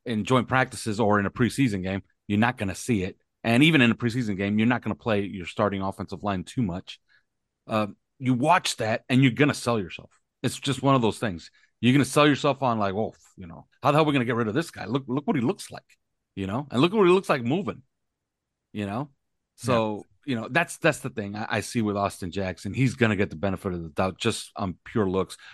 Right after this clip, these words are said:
Speaker 1: Liam Eichenberg, I'm just, you know, I'm, I don't know. I'm almost out on him. Although they keep pointing to those three games. "Oh, he was great in those three games."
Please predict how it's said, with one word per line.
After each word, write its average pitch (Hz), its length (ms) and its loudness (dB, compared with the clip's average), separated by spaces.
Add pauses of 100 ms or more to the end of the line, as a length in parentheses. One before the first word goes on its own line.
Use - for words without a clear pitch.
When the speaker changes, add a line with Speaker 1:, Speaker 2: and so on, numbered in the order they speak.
(180)
Speaker 1:
Liam 123 240 8
Eichenberg, 98 400 0
I'm 104 160 0
just, - 360 -10
you 90 120 -8
know, 64 120 -14
I'm, 71 300 -12 (640)
I 107 100 -2
don't 98 120 0
know. 87 120 -10
I'm 113 160 6
almost 120 380 6
out 104 220 0
on 90 180 -6
him. 90 180 -4 (180)
Although 123 180 8
they 110 100 4
keep 123 240 0
pointing 120 280 6
to 110 100 -4
those 104 180 -2
three 104 180 -4
games. 87 320 -10
"Oh, 151 140 8
he 120 80 6
was 123 140 0
great 123 160 0
in 101 60 -6
those 98 160 -6
three 95 140 -10
games." - 360 -16